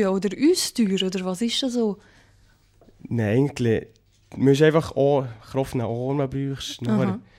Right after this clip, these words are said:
Speaker 2: die Beine brauchst, du brauchst einfach alles zusammen. Und du musst können Obst laufen, nachher musst du einfach auch nicht mehr mögen.
Speaker 1: Ja, <laughs> das
Speaker 2: Es ist einfach der Gewendel so, dass, dass Summe zu schnell Obst gehen, nachher nicht gehen. Dann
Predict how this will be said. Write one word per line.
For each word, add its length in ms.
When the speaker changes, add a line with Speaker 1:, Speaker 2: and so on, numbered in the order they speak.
Speaker 2:
die 60
Beine 300
brauchst, 260
du 40
brauchst 160
einfach 200
alles 340
zusammen. 340
Und 200
du 60
musst 260
können 180
Obst 440
laufen, 320
nachher 160
musst 180
du 60
einfach 140
auch 80
nicht 320
mehr 80
mögen. 340
Speaker 1:
Ja, 260
<laughs> 180
das 220
Speaker 2:
Es 60
ist 120
einfach 220
der 100
Gewendel 380
so, 260
dass, 420
dass 260
Summe 400
zu 120
schnell 200
Obst 300
gehen, 240
nachher 200
nicht 200
gehen. 360
Dann 200